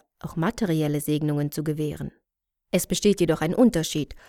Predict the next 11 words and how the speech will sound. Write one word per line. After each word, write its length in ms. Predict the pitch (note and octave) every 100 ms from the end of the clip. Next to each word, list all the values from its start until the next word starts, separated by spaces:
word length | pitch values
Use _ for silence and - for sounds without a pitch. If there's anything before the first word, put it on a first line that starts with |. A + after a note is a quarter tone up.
| - -
ob 200 | F3 E3+
man 160 | D#3+
die 140 | D#3 D3+
Halbgötter 600 | F#3+ E3+ - D#3 E3+ D#3
um 80 | F3+
eine 240 | F#3+ G3+
materielle 600 | G3+ G3+ G#3 G#3+ G#3+ G#3+
Segnung 420 | G#3+ G#3+ A3 A3+
bittet 400 | A#3 A#3 B3+ - _
oder 220 | - A#3+ B3+
Krishna. 580 | - F3 E3 - F2